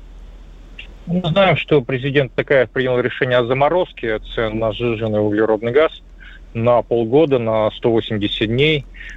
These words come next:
Дано указание, а, антимонопольным органам разобраться, не было ли ценового сговора тех, кто поставляет этот газ. Но я все-таки думаю, что это был повод, это не было причиной.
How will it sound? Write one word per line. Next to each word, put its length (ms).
Дано 340
указание, 920
а, 360
антимонопольным 800
органам 500
разобраться, 640
не 160
было 260
ли 120
ценового 580
сговора 640
тех, 220
кто 520
поставляет 680
этот 240
газ. 220
Но 140
я 160
все-таки 420
думаю, 480
что 480
это 260
был 240
повод, 460
это 200
не 140
было 220
причиной. 760